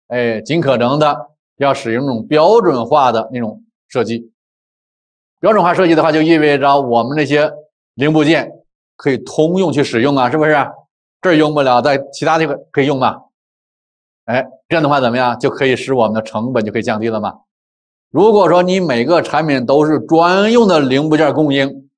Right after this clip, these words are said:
那你这里面的成本就会比较高，是吧？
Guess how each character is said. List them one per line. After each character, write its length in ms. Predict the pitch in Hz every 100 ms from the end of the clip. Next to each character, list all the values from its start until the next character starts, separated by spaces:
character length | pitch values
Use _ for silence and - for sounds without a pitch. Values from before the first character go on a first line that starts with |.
| _ _ _ _ _ _ _ _ _ _ _
那 560 | - 98 135 147 135 131
你 160 | 120 104
这 120 | 127
里 160 | 120 104
面 180 | 120
的 80 | 120
成 220 | 120 117
本 100 | 117
就 80 | 107
会 80 | 107
比 100 | 104
较 140 | 104
高， 300 | 92 110 120
是 100 | 117
吧？ 200 | 107 90